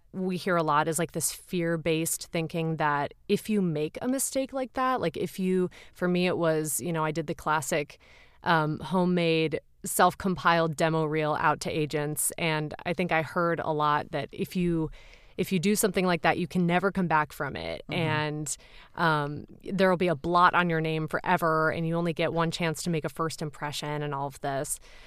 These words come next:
Speaker 1: Um, but at the time, I was like, "Well, I'm not like everybody else. You know, I've,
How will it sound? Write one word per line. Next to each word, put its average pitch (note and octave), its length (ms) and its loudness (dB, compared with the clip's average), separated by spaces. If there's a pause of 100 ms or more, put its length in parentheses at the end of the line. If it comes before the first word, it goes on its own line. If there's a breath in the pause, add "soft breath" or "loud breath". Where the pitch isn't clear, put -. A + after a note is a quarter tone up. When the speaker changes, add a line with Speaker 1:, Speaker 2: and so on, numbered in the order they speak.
(220 loud breath)
Speaker 1:
Um, D#3 480 2 (140)
but G3 160 4
at F#3 80 2
the E3+ 80 0
time, G3+ 640 2
I G3 120 0
was F#3+ 140 0
like, G3 360 0
"Well, A3 160 2
I'm D#4+ 80 2
not F#4+ 180 2
like F3 220 0
everybody D#3+ 400 -2
else. E3+ 340 0
You A#3 60 0
know, A#3+ 140 2
I've, B3+ 160 -2